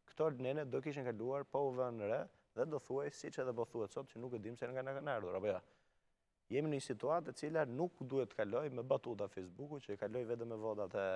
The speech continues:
mazhorancës apo me votat e, e opozitës. Mendoj që çdo tentativë për të kaluar një reformë e cila do i shërbej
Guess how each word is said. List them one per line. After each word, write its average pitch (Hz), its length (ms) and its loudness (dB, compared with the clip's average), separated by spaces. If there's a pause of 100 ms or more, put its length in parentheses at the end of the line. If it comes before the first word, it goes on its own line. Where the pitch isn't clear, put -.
(400)
mazhorancës 98 540 0
apo 101 180 -4
me 101 80 -4
votat 98 320 0
e, 95 40 2 (280)
e 95 80 0
opozitës. 98 640 -4 (340)
Mendoj 110 380 0 (100)
që 104 160 -6
çdo 107 300 0 (500)
tentativë 110 640 2
për 135 100 0
të - 140 -6
kaluar 110 340 2
një 127 160 -2
reformë 104 400 2
e 98 80 -10
cila 104 240 -4
do 104 80 -2
i - 60 -8
shërbej 95 260 -6